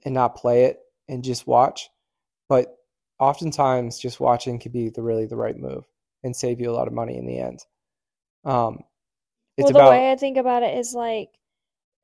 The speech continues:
Speaker 2: a week, like what you're describing, a week like this week,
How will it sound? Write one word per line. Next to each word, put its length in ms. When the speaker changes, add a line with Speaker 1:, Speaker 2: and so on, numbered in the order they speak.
Speaker 2:
a 100
week, 680
like 340
what 200
you're 120
describing, 640
a 80
week 320
like 240
this 280
week, 360